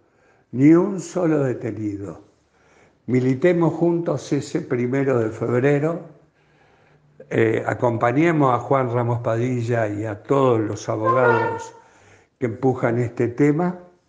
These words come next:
y metamos un millón de personas, eh, en la Plaza Lavalle, en la Corte Suprema, y digamos, "Basta, váyanse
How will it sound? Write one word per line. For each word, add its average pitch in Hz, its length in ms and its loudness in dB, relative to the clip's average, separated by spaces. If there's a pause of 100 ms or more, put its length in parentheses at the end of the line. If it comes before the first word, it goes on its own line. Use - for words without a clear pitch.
(560)
y 127 100 -2
metamos 147 520 2
un 170 180 2
millón 165 320 0
de 147 120 0
personas, 120 800 -4 (1700)
eh, 101 360 -2 (160)
en 117 180 0
la 107 120 0
Plaza 131 340 2
Lavalle, 123 540 2
en 110 120 -4
la 104 140 -6
Corte 127 320 -8
Suprema, 123 800 -4 (400)
y 127 100 0
digamos, 139 560 2
"Basta, 127 720 -4
váyanse 170 840 -2